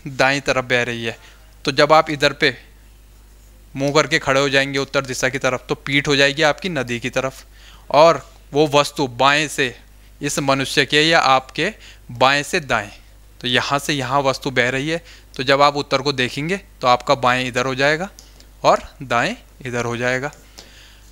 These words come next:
अब आपसे यहाँ पर पूछा गया है आपकी पीठ किस दिशा की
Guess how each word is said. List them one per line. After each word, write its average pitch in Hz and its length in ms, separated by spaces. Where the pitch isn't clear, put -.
अब 165 300
आपसे 143 300
यहाँ 127 200
पर 139 140
पूछा 143 380
गया 147 240
है 180 280
आपकी 135 400
पीठ 147 280
किस 131 220
दिशा 120 260
की 233 200